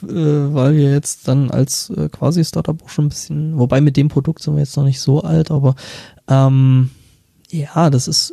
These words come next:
äh, tatsächlich schw-, also, äh, es gibt natürlich ge-, keine irgendwelchen gesetzlichen Bestimmungen, so, hey, du bist jetzt fünf Jahre alt, du bist kein Startup mehr.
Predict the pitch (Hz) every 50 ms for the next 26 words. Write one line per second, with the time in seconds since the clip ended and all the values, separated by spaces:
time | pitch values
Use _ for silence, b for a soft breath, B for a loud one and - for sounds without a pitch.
0 | 302 165 160 165 165 156 - 165 156 - - 160 - - 156 - - - - -
1 | - _ 165 151 143 151 - _ - - 147 143 156 151 - 123 - - 135 127
2 | - - - - - 127 127 - 131 123 - - - - - 156 139 143 - -
3 | - - 127 127 123 123 135 135 135 131 131 123 - - 139 139 123 120 123 123
4 | 127 - 139 131 - 135 135 127 - - 139 151 147 139 139 131 131 123 123 123
5 | 127 127 127 127 123 131 135 127 131 127 123 - - 131 - - 135 131 - 117
6 | 123 131 117 117 131 - - 131 - - - - 139 - - - 135 170 160 135
7 | - 123 123 127